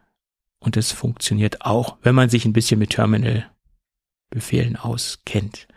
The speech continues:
dann geht das ohne Probleme. Ist keine offizielle supportete Funktion, muss man dazu sagen. Aber, äh, wenn man quasi die, die abgelegte Datei, die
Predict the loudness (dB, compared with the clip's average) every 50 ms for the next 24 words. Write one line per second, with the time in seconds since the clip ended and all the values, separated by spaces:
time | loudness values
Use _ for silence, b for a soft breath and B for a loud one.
0 | B B B B B B B -4 -4 -2 -2 -4 -4 -4 -4 -6 -4 -4 -4 -4
1 | -6 -6 -10 -12 -12 -10 -10 -10 -12 -12 -14 -18 _ _ _ _ _ _ _ -6
2 | -4 -4 -4 -2 0 0 2 2 2 -2 -2 -2 -2 -2 0 -2 -2 -2 -4 -6
3 | -6 -4 -4 -4 -4 -4 -4 -6 -4 -4 -4 -6 -4 -2 -2 0 0 0 -2 -4
4 | -4 -4 -4 -4 -4 -6 -8 -10 -6 -4 -2 -2 -2 -2 -4 -6 -10 B B B
5 | B B B B B B B B B B _ -4 0 0 2 2 2 2 0 0
6 | -4 -8 -12 -16 -16 -18 _ _ -20 -20 _ _ -14 -6 0 0 2 2 2 0
7 | 0 0 -2 -4 -4 -2 -2 -2 -2 -2 -6 -6 -4 -4 -4 -4 -4 -6 -8 -10
8 | -12 -16 -20 -18 -12 -8 -8 -8 -8 -8 -8 -6 -6 -6 -4 -2 -2 0 0 -2
9 | -2 -4 -4 -6 -4 -2 0 2 2 4 4 2 2 0 -2 -2 -4 -4 -4 -4
10 | -6 -10 -14 _